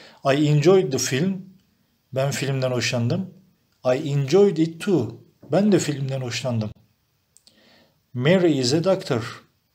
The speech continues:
Mary bir doktor. "Her husband is a doctor too." "Onun kocası da doktor." İşte bu D da takısını burada olumlularda gördük arkadaşlar. To ile kullanılıyordu. Either ise arkadaşlar,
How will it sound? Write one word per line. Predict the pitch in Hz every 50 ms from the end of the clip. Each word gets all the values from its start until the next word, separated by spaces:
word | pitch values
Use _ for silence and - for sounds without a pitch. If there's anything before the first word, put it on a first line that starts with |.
| _ _ _ _ _ _ _ _ _ _ _ _ _ _ _ _ _ _ _ -
Mary | 131 131 139 147 139 135 170 196 202 - - - -
bir | - 131 143 147 143
doktor. | 143 147 147 151 - 170 143 120 - - - - _ _ _ _ _ _ _
"Her | _ - 135 131
husband | 123 - - 175 185 170 156 147 165 185 170 - - -
is | - 143 135
a | 139 127
doctor | 127 135 131 131 - 170 180 170
too." | - 185 165 131 113 - - - - _ -
"Onun | 131 139 170 165
kocası | 160 - - 131 120 208 208 - 214 185
da | 196 156 -
doktor." | 127 120 117 - - 120 110 117 - - _ _ _ _ _
İşte | - - - 143 123 131
bu | 147 135 131 143
D | 170 175 170 156
da | 170 170 170 170 170
takısını | - 143 - - - 143 135 151 151
burada | 160 160 156 156 170
olumlularda | 165 147 147 156 151 151 147 143 135 131 143 175 190
gördük | 160 160 156 151 139 - - 127
arkadaşlar. | 120 113 117 123 113 117 - - -
To | - - 160 151
ile | 139 127 117
kullanılıyordu. | 117 123 117 113 110 110 113 113 110 101 104 110 - - - _ _ _ _ _ _ - - _ - - - - - - - - - _ -
Either | 175 190 196 170 151 135
ise | 127 113 - 135
arkadaşlar, | 123 117 117 135 123 113 - - 190 208 208 - -